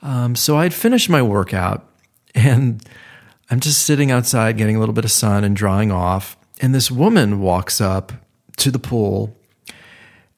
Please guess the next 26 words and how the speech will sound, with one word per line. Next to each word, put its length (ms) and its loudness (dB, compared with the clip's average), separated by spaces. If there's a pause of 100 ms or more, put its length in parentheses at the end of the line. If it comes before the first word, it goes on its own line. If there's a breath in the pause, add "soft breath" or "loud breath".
and 460 0
she's 300 -2
wearing 640 2
this 480 -2 (880)
kind 320 -2
of 320 -4 (100)
sexier 1040 0
type 320 -2
of 360 -8
bathing, 580 -2
one-piece 560 -2
bathing 480 -2
suit. 420 -8 (1120 loud breath)
And 300 2
it 120 -2
says 480 -2
the 120 -4
word 480 0
sassy 840 -2 (220)
<laughs> 240 -12
on 160 2
the 80 0
front 400 0
in 100 -2
big 260 -2
letters. 680 -2